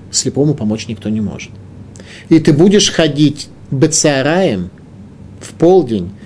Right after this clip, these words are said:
как слепой ночью, не будет успеха в твоих путях". О чём сказано это в книге Дворим, двадцать восьмая глава? Книги увещеваний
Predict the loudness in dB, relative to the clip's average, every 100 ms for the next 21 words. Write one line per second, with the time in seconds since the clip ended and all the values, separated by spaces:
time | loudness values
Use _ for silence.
0 | -8 -6 -4 0 0 2 2 4 2 0
1 | 0 -4 -2 0 0 0 -2 -2 -2 -8
2 | -4 -4 -6 -10 -10 -12 -14 -20 -6 -4
3 | 0 0 0 -2 -2 -2 -2 -4 -6 -8
4 | -4 -2 -2 -2 -2 -2 -6 -14 -20 -20
5 | -20 -20 -20 -10 -4 -2 -2 -4 -4 -4
6 | -4 -4 -6 -6 -10 -16 -20 -20 -20 -10
7 | -4 -2 0 0 0 -2 -2 0 -2 -2
8 | -6